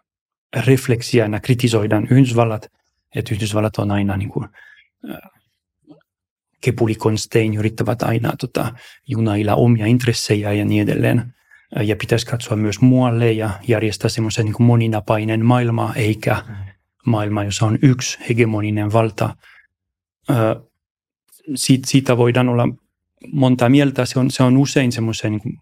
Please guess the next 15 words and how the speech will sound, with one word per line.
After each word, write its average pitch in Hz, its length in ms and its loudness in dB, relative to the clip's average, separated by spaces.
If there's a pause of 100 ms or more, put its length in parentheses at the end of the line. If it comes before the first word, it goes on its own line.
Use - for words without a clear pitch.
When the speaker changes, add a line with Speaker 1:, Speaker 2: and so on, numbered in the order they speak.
(920)
Speaker 1:
ranskalaisten 107 760 -2 (280)
refleksi 117 540 -2 (340)
tätä. 143 280 -2 (800)
Ö, - 40 -2 (760)
mut 120 200 2 (120)
sillä 127 280 0
on 156 100 4
myös 131 300 -2 (380)
pohja 123 540 0 (140)
sillä 110 260 0
tavalla, 107 400 -2
että, - 380 -4 (600)
että - 320 -4
tota - 280 -6
eurooppalaisen 107 880 0